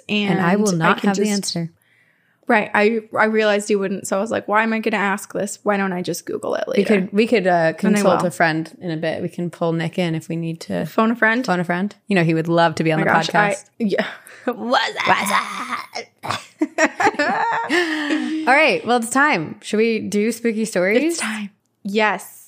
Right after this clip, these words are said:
Speaker 1: Wait.
Speaker 2: But should we first talk about our sponsor?
Speaker 1: Yes, we should.
Speaker 2: Now a word from our sponsor, BetterHelp.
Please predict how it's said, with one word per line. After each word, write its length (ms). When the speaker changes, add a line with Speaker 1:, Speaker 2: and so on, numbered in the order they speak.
Speaker 1:
Wait. 120
Speaker 2:
But 100
should 180
we 120
first 440
talk 220
about 380
our 80
sponsor? 580
Speaker 1:
Yes, 240
we 80
should. 300
Speaker 2:
Now 280
a 60
word 280
from 220
our 240
sponsor, 500
BetterHelp. 680